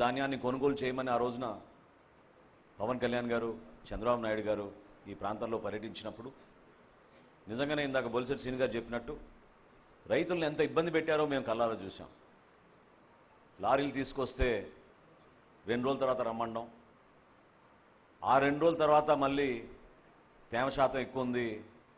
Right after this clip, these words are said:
వాళ్ళు రాసిచ్చిన రసీదు ప్రకారం మేము కొనుగోలు చేయమని చెప్పడం, నానా రకాలుగా వాళ్ళని ఇబ్బంది పెట్టి, చివరికి వాళ్ళ చేతుల దగ్గర నుంచే డబ్బులు తీసేసుకుని రైతుల దగ్గర,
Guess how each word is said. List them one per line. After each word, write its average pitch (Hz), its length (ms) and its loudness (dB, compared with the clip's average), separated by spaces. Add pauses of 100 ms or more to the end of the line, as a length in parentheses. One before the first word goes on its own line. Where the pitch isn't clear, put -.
(340)
వాళ్ళు 107 200 2
రాసిచ్చిన 123 440 -2
రసీదు 110 280 2
ప్రకారం 117 340 0
మేము 110 200 -4
కొనుగోలు 110 340 -4
చేయమని 107 420 -6
చెప్పడం, 101 280 -8 (1700)
నానా 143 340 4
రకాలుగా 175 440 6
వాళ్ళని 156 220 6
ఇబ్బంది 156 280 0
పెట్టి, 143 180 0 (100)
చివరికి 139 400 -2 (340)
వాళ్ళ 135 220 4 (120)
చేతుల 160 300 0 (100)
దగ్గర 156 260 0
నుంచే 151 220 -4 (100)
డబ్బులు 131 260 0
తీసేసుకుని 120 560 -8
రైతుల 104 280 -6
దగ్గర, 87 180 -10